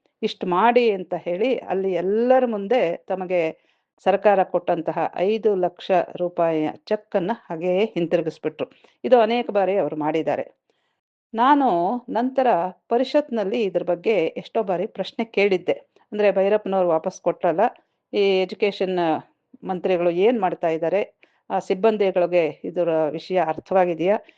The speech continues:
ಎಷ್ಟು ಜನ ವಿದ್ಯಾರ್ಥಿಗಳಿಗೆ ಕೊಡ್ತಾ ಇದ್ದಾರೆ ಇತ್ಯಾದಿ ಇತ್ಯಾದಿ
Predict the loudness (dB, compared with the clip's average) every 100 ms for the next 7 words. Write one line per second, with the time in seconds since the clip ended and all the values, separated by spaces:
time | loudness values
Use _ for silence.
0 | _ -8 -2 2 2 2 -2 -2 -2 -2
1 | -4 -2 -2 -4 -6 -2 -2 0 -2 -2
2 | -4 0 0 0 -2 -2 -2 0 -2 -4